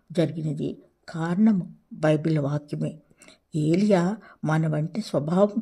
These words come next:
గల మనుషుడే. వర్షము పడకున్నట్లు అతడు ఆసక్తితో ప్రార్థన చేయగా మూడున్నర సంవత్సరాల వరకు భూమి మీద వర్షింపలేదు. అతడు మరలా ప్రార్థన చేయగా ఆకాశము వర్షము ఇచ్చెను, భూమి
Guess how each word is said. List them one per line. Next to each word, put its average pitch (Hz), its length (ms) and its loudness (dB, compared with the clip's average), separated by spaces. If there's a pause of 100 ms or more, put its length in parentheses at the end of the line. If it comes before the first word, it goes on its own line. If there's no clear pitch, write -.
గల 202 100 4
మనుషుడే. 170 680 -2 (420)
వర్షము 208 460 0
పడకున్నట్లు 196 840 2 (280)
అతడు 170 280 0
ఆసక్తితో 190 720 -2
ప్రార్థన 165 460 0 (140)
చేయగా 190 360 2 (340)
మూడున్నర 185 580 4
సంవత్సరాల 208 600 2
వరకు 175 480 0 (160)
భూమి 196 220 4
మీద 208 320 4 (460)
వర్షింపలేదు. 165 840 0 (420)
అతడు 175 280 0
మరలా 160 420 2 (340)
ప్రార్థన 143 400 2
చేయగా 202 540 4 (380)
ఆకాశము 170 880 0 (320)
వర్షము 147 440 0
ఇచ్చెను, 165 460 0 (440)
భూమి 196 460 2